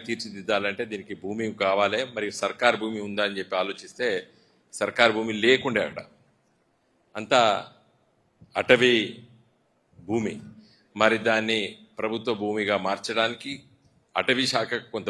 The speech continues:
భూమి కేటాయించి మరి అటవీ శాఖకు ఉన్నటువంటి భూమిని మరి దేవాలయానికి అప్పచెప్పాలని చెప్పి ఒక సుదీర్ఘంగా ఆలోచించి మరి మేము ప్రయత్నం చేసి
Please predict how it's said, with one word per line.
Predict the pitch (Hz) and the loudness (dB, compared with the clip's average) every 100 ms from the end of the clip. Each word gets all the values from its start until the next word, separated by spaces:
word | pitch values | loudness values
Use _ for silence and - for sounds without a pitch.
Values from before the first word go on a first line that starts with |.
| 87 | -4
భూమి | 98 107 101 | -4 -4 -4
కేటాయించి | 98 101 107 107 143 - _ _ _ _ 104 | -2 0 -2 -4 -14 -14 _ _ _ _ -2
మరి | 98 95 | 0 0
అటవీ | 117 123 - | -2 -2 -2
శాఖకు | 104 - 98 | -2 -4 -10
ఉన్నటువంటి | 101 92 98 85 | -6 -6 -8 -8
భూమిని | 98 107 107 101 - - _ _ _ | -6 -6 -4 -6 -8 -18 _ _ _
మరి | 98 95 95 | -6 -6 -2
దేవాలయానికి | 98 104 104 104 98 95 | -2 0 0 0 -4 -6
అప్పచెప్పాలని | 104 98 - 95 92 90 | -4 -4 -2 -4 -4 -6
చెప్పి | - 107 90 90 - _ _ _ _ _ _ | -4 -4 -4 -8 -14 _ _ _ _ _ _
ఒక | 98 98 90 85 87 - | -8 -2 0 0 -6 -14
సుదీర్ఘంగా | - 104 107 123 117 117 107 104 92 87 - _ _ - | -16 -12 -4 -4 0 -2 0 0 0 -4 -18 _ _ -4
ఆలోచించి | 85 95 98 107 101 - - - _ _ _ _ 98 | 0 0 -2 -8 -10 -12 -12 -18 _ _ _ _ -6
మరి | 95 95 | -6 -6
మేము | 95 92 - | -8 -8 -4
ప్రయత్నం | 92 95 110 101 | -2 -2 -4 -4
చేసి | 101 87 120 | -4 -4 -2